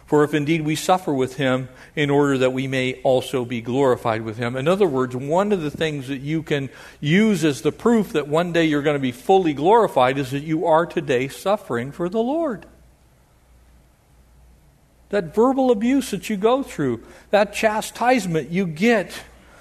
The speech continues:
everything from somebody talking mean to you to martyrdom is proof that God is gonna keep his word.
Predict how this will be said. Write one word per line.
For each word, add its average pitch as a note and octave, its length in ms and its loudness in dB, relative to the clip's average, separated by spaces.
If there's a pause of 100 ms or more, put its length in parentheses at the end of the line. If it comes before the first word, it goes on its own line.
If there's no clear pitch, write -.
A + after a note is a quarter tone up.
(160)
everything B3 840 4
from D#3+ 340 2
somebody A3+ 480 2
talking G#3+ 600 0
mean C4 300 2
to G3+ 120 -2
you F#3 240 0
to F#3+ 220 -2
martyrdom E3 1080 4 (1800)
is D#3+ 200 0
proof B3+ 580 2
that E3 120 2
God F#3+ 280 4
is G3 100 -4
gonna A3 220 0
keep F3+ 260 -2
his A3 160 -2
word. A#3 480 0